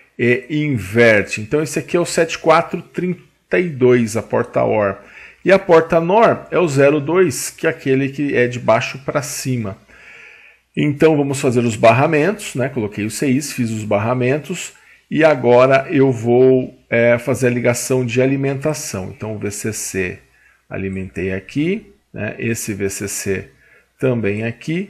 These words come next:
Vou ligar os G N Ds. Ligando os G N Ds. Beleza, liguei os G N Ds. Agora eu vou fazer a ligação das entradas. Então, o A e o B, eles estão começando numa porta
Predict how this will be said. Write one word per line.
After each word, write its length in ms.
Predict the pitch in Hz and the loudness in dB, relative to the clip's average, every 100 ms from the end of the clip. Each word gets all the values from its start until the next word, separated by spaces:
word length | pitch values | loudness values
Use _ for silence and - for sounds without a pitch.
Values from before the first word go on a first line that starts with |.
| _ - | _ -8
Vou 260 | 117 135 | -2 0
ligar 400 | 131 117 113 107 | 0 0 0 -2
os 140 | 107 98 | -6 -6
G 140 | 101 | -4
N 160 | 104 104 | -4 -4
Ds. 640 | 101 117 160 - - - _ _ _ _ _ _ _ _ _ - | -2 -2 -2 -6 -12 -16 _ _ _ _ _ _ _ _ _ -10
Ligando 600 | 107 107 107 104 101 98 | -6 -6 -6 -6 -6 -8
os 80 | 92 | -8
G 180 | 95 | -6
N 180 | 90 98 | -4 -4
Ds. 680 | 95 107 135 151 - - - _ _ _ _ _ _ _ _ _ _ _ _ _ _ - | -2 -2 -2 -4 -10 -12 -16 _ _ _ _ _ _ _ _ _ _ _ _ _ _ -12
Beleza, 960 | 127 117 104 101 117 123 151 160 - - | -2 0 2 2 0 2 0 0 -8 -6
liguei 320 | 175 156 143 | -2 2 2
os 100 | 147 | 4
G 100 | 135 | 0
N 120 | 160 | 0
Ds. 240 | 127 98 110 | 0 -2 0
Agora 240 | 156 190 | 0 4
eu 100 | 196 | 4
vou 400 | 156 175 175 185 | 2 0 2 0
fazer 420 | 180 196 151 165 | 0 -2 0 0
a 200 | 175 180 | 0 -2
ligação 680 | 160 156 156 - - 151 156 - - _ - | -4 -2 -4 -2 -4 -2 -4 -12 -20 _ -2
das 220 | 139 139 | 0 2
entradas. 640 | 170 156 113 95 92 95 | 0 -2 0 0 -2 -6
Então, 340 | 131 185 190 175 | -4 -2 2 4
o 60 | |
A 140 | 139 139 | 4 4
e 100 | 160 | 2
o 60 | |
B, 160 | 139 151 | 2 2
eles 280 | 214 151 123 | 2 0 -4
estão 180 | 151 | -6
começando 880 | 143 151 135 131 - 156 175 180 196 - _ _ _ | -6 -6 -6 -4 -6 -6 -4 -4 -6 -12 _ _ _
numa 320 | 131 131 131 135 | -4 0 2 0
porta 640 | - 120 123 - 160 165 | 2 2 2 0 -2 -2